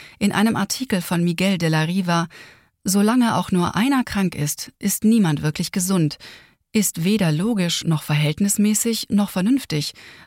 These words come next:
sondern nur vollkommen sinnlos. Denn einmal abgesehen davon, was der Satz zu Corona-Zeiten heißt, bedeutet er, dass niemand je wirklich gesund ist,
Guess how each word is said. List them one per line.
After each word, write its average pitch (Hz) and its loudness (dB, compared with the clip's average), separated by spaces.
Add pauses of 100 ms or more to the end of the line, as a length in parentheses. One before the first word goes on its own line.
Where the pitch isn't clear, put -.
(100)
sondern 190 4
nur 185 2
vollkommen 220 0
sinnlos. 185 0 (540)
Denn 180 2
einmal 180 2
abgesehen 160 0
davon, 165 0
was 156 0
der 156 0
Satz 160 -2
zu - -4
Corona-Zeiten 160 0
heißt, 147 0 (560)
bedeutet 190 0
er, 175 0
dass 156 0
niemand 190 4
je 196 0
wirklich 214 -2
gesund 170 0
ist, 202 -4